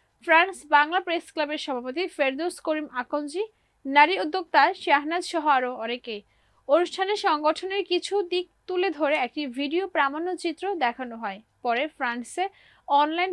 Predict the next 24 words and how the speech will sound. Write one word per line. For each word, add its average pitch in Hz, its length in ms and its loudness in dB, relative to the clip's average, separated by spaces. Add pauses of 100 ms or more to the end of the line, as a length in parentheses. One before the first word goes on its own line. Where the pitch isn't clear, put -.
ব্যবসা 320 380 2
দিয়ে 285 280 -2
সাফল্য 330 540 -2
অর্জন 285 200 -8 (100)
করা 277 160 0 (120)
পাঁচজন 269 380 -2 (180)
নারী 262 200 2 (120)
উদ্যোক্তা 277 460 -6
তাদের 233 260 -8 (100)
সাফল্যের 320 540 -2
গল্প 262 260 -4 (160)
তুলে 240 280 -6
ধরেন। 196 240 -8 (440)
সংগঠনের 311 680 0 (100)
উদ্যোক্তারা 359 580 -2
বলেন, 339 200 0 (120)
সাদা 311 300 0
হাতির 302 380 -2
লক্ষ্য 294 320 -2
হচ্ছে 302 280 -2 (200)
নারীর 277 340 0
ক্ষমতায়ন, 277 560 -4 (380)
শিশুর 330 340 -2 (100)
উন্নয়ন, 330 380 0